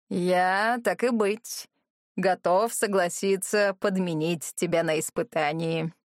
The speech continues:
Яды на меня не действуют, так что...» «Нет, я пришёл не за этим», усмехнулся Адриан, прошёл вглубь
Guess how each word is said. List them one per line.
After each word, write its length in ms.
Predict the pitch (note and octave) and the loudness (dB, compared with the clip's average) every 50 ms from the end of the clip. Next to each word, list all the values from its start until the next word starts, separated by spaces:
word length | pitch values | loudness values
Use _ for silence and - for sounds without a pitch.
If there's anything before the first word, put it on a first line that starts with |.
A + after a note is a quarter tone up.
| _ _ _ _ _ - | _ _ _ _ _ -4
Яды 480 | F3+ F#3 E3 G3 G3 G3 G3 G3 F#3 F3 | -2 0 2 2 2 2 2 0 0 0
на 100 | E3 D#3+ | 0 0
меня 280 | D#3+ D#3 D3+ D3+ D3+ | 0 0 0 0 0
не 160 | D#3+ E3 E3 D#3+ | 0 -2 -2 -2
действуют, 840 | D3+ F3+ G3+ A3 A#3+ B3+ - - - C4 B3+ C4+ C4+ C4 A#3+ - - - | 0 0 2 2 2 0 -2 -6 -6 -4 -4 -2 -2 -2 -4 -6 -4 -2
так 260 | F3+ E3+ E3+ F3 - | 0 0 0 0 -4
что...» 460 | - - - - - - - A#3 - _ _ _ _ _ _ _ _ _ _ _ _ _ | -8 -12 -10 -6 -4 -4 -4 -4 -8 _ _ _ _ _ _ _ _ _ _ _ _ _
«Нет, 360 | G3 F#3+ G3+ F#3+ D#3+ D3 - | 0 0 0 0 -2 -4 -6
я 200 | - F3 E3+ E3+ | -4 -2 0 0
пришёл 360 | E3 F3 E3+ F3 - F#3+ F3 F3+ | 0 -2 -4 -2 -2 0 0 0
не 120 | F3 F3 | 0 -2
за 140 | E3+ D#3+ E3+ | 0 0 0
этим», 420 | D#3+ D3+ D3+ - - D#3+ D#3+ F3 - _ _ _ _ _ _ _ - | 0 0 -2 -4 -6 -6 -6 -8 -8 _ _ _ _ _ _ _ -2
усмехнулся 680 | C4 A#3 - - A#3 - - A#3+ A#3 A3 G3 - G#3 G3+ | -2 0 0 0 0 0 0 0 0 0 0 0 0 0
Адриан, 440 | F#3+ F#3+ G3+ G3+ A3 B3+ C4+ C4+ - - - _ _ _ | 2 2 2 2 2 0 0 -4 -6 -10 -20 _ _ _
прошёл 440 | - A3+ G#3+ - - C#4+ C#4 B3 | -2 -2 -2 0 0 2 2 2
вглубь 540 | G#3+ F#3 F#3+ F3 G#3+ A#3 B3+ C4+ A#3+ - - | 2 0 0 0 2 2 2 2 0 -2 -6